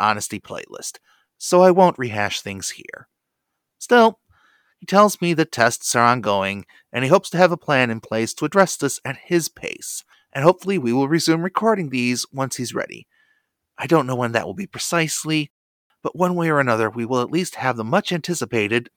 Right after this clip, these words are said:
by me at least, Chuck Jones directed Daffy Duck cartoons episode coming down the pipeline once we resume production.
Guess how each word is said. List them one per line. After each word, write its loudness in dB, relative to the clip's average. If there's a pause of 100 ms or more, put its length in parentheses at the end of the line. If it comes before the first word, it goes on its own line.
by -12
me -8
at -20
least, -12 (380)
Chuck 2
Jones 4
directed -6
Daffy 0
Duck 0
cartoons -2
episode 0 (300)
coming -6
down 4
the 0
pipeline 0
once -4
we -2
resume -6
production. -10